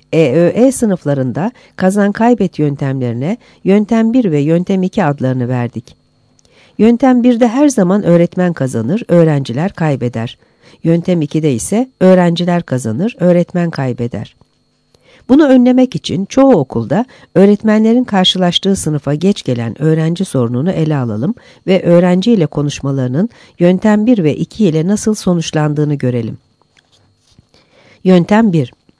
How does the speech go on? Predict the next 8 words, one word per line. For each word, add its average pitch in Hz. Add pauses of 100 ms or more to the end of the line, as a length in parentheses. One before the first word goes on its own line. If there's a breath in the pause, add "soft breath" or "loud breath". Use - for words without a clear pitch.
(640 soft breath)
Fizik -
dersi 156
öğretmeninin 135
her 269
derste 208
konuya 185
başlamadan 170
önce 113